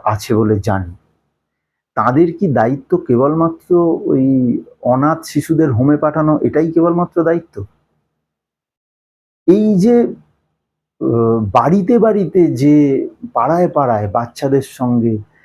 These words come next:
আহ, বাড়িতে বাড়িতে যে আচরণগুলো করা হয়, এগুলো দেখা কি তাদের দায়িত্বের মধ্যে পড়ে না? আমার জানা নেই ভারতবর্ষের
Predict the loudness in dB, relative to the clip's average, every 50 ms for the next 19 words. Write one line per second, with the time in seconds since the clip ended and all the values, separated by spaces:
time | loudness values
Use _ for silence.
0 | _ _ _ _ _ -8 -4 -2 -2 0 0 0 2 0 0 0 2 2 2 2
1 | 0 0 -2 -2 0 0 2 2 2 0 -2 -6 -12 -10 -4 -2 0 0 2 0
2 | 0 -2 -6 _ _ _ _ -10 -6 -6 -6 -4 -2 0 0 0 2 0 0 2
3 | 2 0 0 0 -2 -2 0 0 0 -2 -2 -6 -8 -10 -14 _ _ _ _ _
4 | _ _ _ _ -2 -2 0 2 2 2 2 2 2 0 0 0 0 -2 -2 -2
5 | -2 0 0 0 0 -2 -2 0 2 0 0 0 0 -2 -2 -2 -2 -2 0 0
6 | -2 -2 -2 -4 -4 -2 -2 -2 0 0 0 0 0 0 0 0 0 -2 0 0
7 | 0 0 2 2 2 0 0 -2 -2 -4 -4 -6 -6 -6 -4 -4 -4 -4